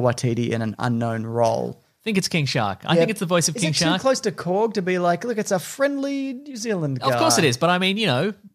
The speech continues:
Speaker 2: Sean Gunn is mocapping a lot of characters.
Speaker 1: That's true, but he's not the voice of Rocket Raccoon.
Speaker 2: No, that's true.
Speaker 1: Maybe he isn't in this either.
Speaker 2: Yeah, yeah. But
Speaker 1: Yeah.
Speaker 2: I think, you know, but I guess what I'm saying is there is that you get,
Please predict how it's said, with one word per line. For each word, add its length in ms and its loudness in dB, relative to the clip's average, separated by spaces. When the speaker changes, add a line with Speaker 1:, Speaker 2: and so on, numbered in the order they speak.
Speaker 2:
Sean 400 0
Gunn 200 0
is 120 0
mocapping 480 0
a 20 -4
lot 140 -4
of 100 -8
characters. 540 -4
Speaker 1:
That's 180 -6
true, 120 4
but 80 2
he's 120 0
not 140 -2
the 80 2
voice 580 2
of 500 0
Rocket 280 0
Raccoon. 580 -2
Speaker 2:
No, 140 0
that's 160 -2
true. 280 0
Speaker 1:
Maybe 240 2
he 40 2
isn't 220 -2
in 100 -4
this 200 -6
either. 240 -2
Speaker 2:
Yeah, 60 2
yeah. 140 0
But 120 0
Speaker 1:
Yeah. 160 4
Speaker 2:
I 80 6
think, 380 -4
you 80 -2
know, 140 -2
but 120 -2
I 200 6
guess 200 2
what 120 4
I'm 80 4
saying 260 4
is 100 2
there 220 4
is 140 0
that 140 -2
you 120 -2
get, 400 -2